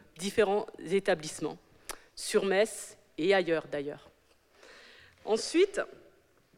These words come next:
cette année, donc, on promeut notamment la campagne All Welcome, qui est une campagne qui, euh, vise notamment à obtenir, euh, une solidarité, euh, des États pour mieux protéger et accueillir, euh,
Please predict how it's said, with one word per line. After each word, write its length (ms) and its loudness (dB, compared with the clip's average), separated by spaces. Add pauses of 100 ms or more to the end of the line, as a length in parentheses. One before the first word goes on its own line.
(240)
cette 240 0
année, 340 -2 (1300)
donc, 260 4
on 140 6
promeut 480 4
notamment 720 2
la 180 4
campagne 560 0 (160)
All 180 2
Welcome, 580 0 (520)
qui 140 -4
est 40 4
une 140 -2
campagne 460 2 (680)
qui, 360 -2
euh, 320 2 (240)
vise 520 -4
notamment 680 2
à 180 0
obtenir, 580 2
euh, 220 2 (360)
une 100 -2
solidarité, 920 2 (720)
euh, 400 4
des 260 -2
États 480 2
pour 140 0
mieux 160 4
protéger 600 2
et 60 10
accueillir, 600 2
euh, 200 8